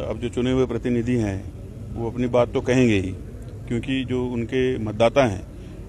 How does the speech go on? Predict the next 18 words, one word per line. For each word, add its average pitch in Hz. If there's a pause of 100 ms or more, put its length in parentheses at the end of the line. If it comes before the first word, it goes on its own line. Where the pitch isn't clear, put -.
उनका 110
भी 123
उनके 123
ऊपर 120
दबाव 117
है, 117 (200)
उनकी 107
उम्मीदों 117
पर 120
भी 120
खरा 117
उतरना 113
है, 113
उनके 110
काम 120
भी 123
करने 117
हैं। 110